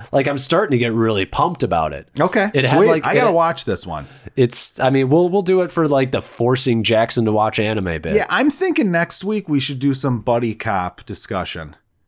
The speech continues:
Speaker 2: Because
Speaker 1: Oh,
Speaker 2: we've
Speaker 1: because
Speaker 2: got
Speaker 1: of Stuber.
Speaker 2: Stuber.
Speaker 1: Right.
Speaker 2: Yeah, I mean,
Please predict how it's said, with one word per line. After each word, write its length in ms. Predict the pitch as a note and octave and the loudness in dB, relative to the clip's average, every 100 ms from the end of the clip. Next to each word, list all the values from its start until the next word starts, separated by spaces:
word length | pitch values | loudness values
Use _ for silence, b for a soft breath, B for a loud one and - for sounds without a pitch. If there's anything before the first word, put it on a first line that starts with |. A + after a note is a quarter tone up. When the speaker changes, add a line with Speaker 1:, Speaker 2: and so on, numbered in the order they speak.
| _ | _
Speaker 2:
Because 260 | A#2+ G3+ G#3+ | 0 4 4
Speaker 1:
Oh, 60 | |
Speaker 2:
we've 40 | D#3+ | 4
Speaker 1:
because 220 | D3 C#3 | 2 2
Speaker 2:
got 40 | |
Speaker 1:
of 40 | - - B3+ - | 2 6 6 8
Stuber. 0 | |
Speaker 2:
Stuber. 300 | A#2 F#2 F2 _ | 4 2 -4 _
Speaker 1:
Right. 380 | A#3 D4+ G3+ G2 | 0 2 2 0
Speaker 2:
Yeah, 340 | E3+ E3+ A#2 - - | 2 2 2 -4 -6
I 60 | |
mean, 340 | C#3 C3+ B2 | -2 0 0